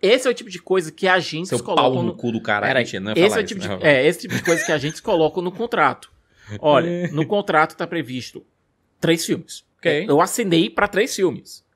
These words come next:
Speaker 2: Não
Speaker 1: Eu
Speaker 2: há
Speaker 1: assinei
Speaker 2: garantia de que vão, que eles vão acontecer, os três
Speaker 1: Isso.
Speaker 2: filmes, né?
Speaker 1: Mas eu assinei pra apenas três filmes.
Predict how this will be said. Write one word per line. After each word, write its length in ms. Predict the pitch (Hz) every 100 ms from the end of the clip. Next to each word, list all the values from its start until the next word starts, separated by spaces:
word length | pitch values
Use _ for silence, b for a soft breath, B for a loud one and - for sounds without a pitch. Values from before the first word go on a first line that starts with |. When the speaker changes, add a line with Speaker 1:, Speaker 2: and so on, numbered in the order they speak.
| _ _ _
Speaker 2:
Não 140 | 123 147
Speaker 1:
Eu 40 |
Speaker 2:
há 40 | 160
Speaker 1:
assinei 160 | 170
Speaker 2:
garantia 240 | 180 165 170
de 80 | 185
que 120 | 208
vão, 240 | 180 202
que 80 | 208
eles 120 | 185
vão 120 | 160 175
acontecer, 680 | 180 190 240 - 127 107
os 140 | - -
três 160 | 113 113
Speaker 1:
Isso. 80 | 151
Speaker 2:
filmes, 200 | 92 90
né? 240 | 90 113 - _ _
Speaker 1:
Mas 220 | - 135
eu 60 | 143
assinei 340 | 170 185 156
pra 160 | 170 170
apenas 340 | - 135 151
três 220 | - 196 -
filmes. 340 | 160 120 -